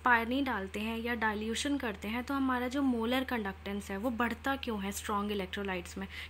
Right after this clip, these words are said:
क्योंकि हम जानते हैं कि strong electrolytes तो already dissociated होते हैं,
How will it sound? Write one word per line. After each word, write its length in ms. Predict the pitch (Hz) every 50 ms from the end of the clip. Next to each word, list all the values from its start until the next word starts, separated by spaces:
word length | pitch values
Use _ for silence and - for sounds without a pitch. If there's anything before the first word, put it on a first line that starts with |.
| -
क्योंकि 220 | - 277 277 - 302
हम 160 | 320 320 302
जानते 340 | 285 277 254 247 247 254 269
हैं 100 | 285 269
कि 120 | 320 311
strong 400 | 302 - - 262 247 254 262 277
electrolytes 640 | 277 269 254 254 - 277 277 262 247 254 247 - -
तो 300 | - 277 277 254 226 208
already 480 | 196 196 202 214 208 202 233 262 240 262
dissociated 640 | 254 254 254 262 254 - 247 233 233 - 247 240
होते 220 | 240 226 214 - 220
हैं, 80 | 220